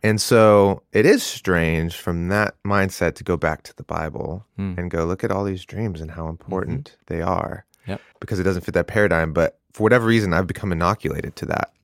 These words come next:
Speaker 2: Yeah. Yeah.
Speaker 1: <laughs>
Speaker 2: Yeah. No,
Speaker 1: Paradox.
Speaker 2: that's right. That's right.
Speaker 1: Or not paradox, contradiction.
Speaker 2: Yeah.
Speaker 1: But thank you for bringing that up. That's really interesting. Someone just picking up the Bible for the first time might, from our culture,
Speaker 2: Mm-hmm.
Speaker 1: would really be struck with
Speaker 2: Yep.
Speaker 1: that.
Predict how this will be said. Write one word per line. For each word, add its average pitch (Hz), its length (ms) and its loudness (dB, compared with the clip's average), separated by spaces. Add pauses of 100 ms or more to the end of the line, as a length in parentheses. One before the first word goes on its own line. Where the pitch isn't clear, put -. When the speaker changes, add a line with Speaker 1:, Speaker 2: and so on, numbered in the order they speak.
(140)
Speaker 2:
Yeah. 87 180 -10 (240)
Yeah. 151 580 4
Speaker 1:
<laughs> - 80 -8
Speaker 2:
Yeah. 143 160 4 (260)
No, 113 80 -2
Speaker 1:
Paradox. 87 300 6 (120)
Speaker 2:
that's - 40 -14 (120)
right. 110 60 -4
That's 104 200 -8
right. 135 120 2
Speaker 1:
Or 98 80 2
not 87 260 0
paradox, 78 380 -2
contradiction. 85 540 -4 (420)
Speaker 2:
Yeah. 101 220 -6 (180)
Speaker 1:
But 92 180 4
thank 98 180 -2
you 95 40 -8
for - 80 -12
bringing 90 240 -2
that 85 100 2
up. 90 220 2
That's - 200 -4
really 87 140 -2
interesting. 80 440 -10 (260)
Someone 139 500 4
just 113 360 4
picking 113 280 -2
up 98 140 0
the 90 60 -8
Bible 85 260 2
for - 120 -6
the 78 60 -6
first - 340 -6
time 71 460 -8 (220)
might, 78 340 -2 (140)
from 87 260 -2
our 85 200 2
culture, 78 680 -4 (100)
Speaker 2:
Mm-hmm. 117 280 -6 (100)
Speaker 1:
would 85 120 -2
really 90 180 2
be 85 100 -6
struck - 480 -4 (180)
with - 300 -8 (220)
Speaker 2:
Yep. 127 220 -4 (380)
Speaker 1:
that. - 220 -10